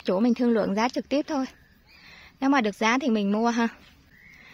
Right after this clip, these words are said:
Rồi bây giờ thì em sẽ bay một khúc livecam cho các anh chị quan sát được cái vị trí trên cao của cái khu vườn mình nha. Hiện tại thì em đang bắt đầu lên cái độ cao là năm mươi mét để các anh chị quan sát được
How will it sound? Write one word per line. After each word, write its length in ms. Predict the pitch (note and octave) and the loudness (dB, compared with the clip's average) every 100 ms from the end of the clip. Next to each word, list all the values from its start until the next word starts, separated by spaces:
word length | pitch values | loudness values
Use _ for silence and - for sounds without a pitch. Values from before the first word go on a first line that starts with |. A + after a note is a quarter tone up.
| - - | -12 -4
Rồi 120 | G#3 | 0
bây 140 | A3 | 2
giờ 200 | A3 G3 | 2 2
thì 120 | G#3+ | 0
em 200 | G3 A3 | -2 0
sẽ 120 | A3+ G3 | -2 -2
bay 180 | A3 | 0
một 60 | A3+ | -2
khúc 160 | - G#3+ | -4 -4
livecam 460 | C4+ A#3 B3 A3+ A3 | -2 -2 -2 -2 -2
cho 80 | |
các 40 | A#3 | -2
anh 80 | B3 | -2
chị 120 | A#3 | -4
quan 220 | - A3 | -2 -4
sát 220 | - C4 | -2 -2
được 100 | C4 | -2
cái 120 | G#3+ | -2
vị 120 | A3+ F3 | -4 -4
trí 200 | - A3+ | -4 -2
trên 200 | B3+ A#3 | -2 0
cao 200 | A3+ A3 | -2 -2
của 160 | E3+ | -2
cái 120 | A#3+ | -4
khu 140 | B3+ C4+ | -4 -4
vườn 260 | A#3 G3+ | -2 0
mình 140 | G3+ G3+ | 0 0
nha. 160 | A3 A#3 - - - - - - | 0 -2 -6 -20 -20 -20 -20 -4
Hiện 200 | A#3 G3+ | -2 0
tại 240 | G#3 F3 G3+ | 2 0 0
thì 140 | A3 - | -4 0
em 260 | A#3 A#3+ | 0 0
đang 200 | A#3 A#3 | 0 -2
bắt 120 | A#3+ B3 | -2 0
đầu 180 | G#3 | 0
lên 280 | G3 A#3 A3+ | 2 2 0
cái 60 | A#3 | 0
độ 200 | A3+ - | 0 0
cao 220 | A3+ A3 | -2 -2
là 120 | A3+ G3 | -2 -4
năm 260 | A3 A#3 | -4 -4
mươi 120 | A#3+ | -4
mét 220 | A#3 C4 D4+ _ _ | -2 -4 -4 _ _
để 140 | F#3 F3+ | -4 -4
các 60 | A#3+ | -6
anh 80 | |
chị 160 | C4 G3+ | -4 -6
quan 180 | - A#3+ | -4 -4
sát 240 | A#3+ D4+ C#4+ | -4 -4 -2
được 140 | G#3+ | -4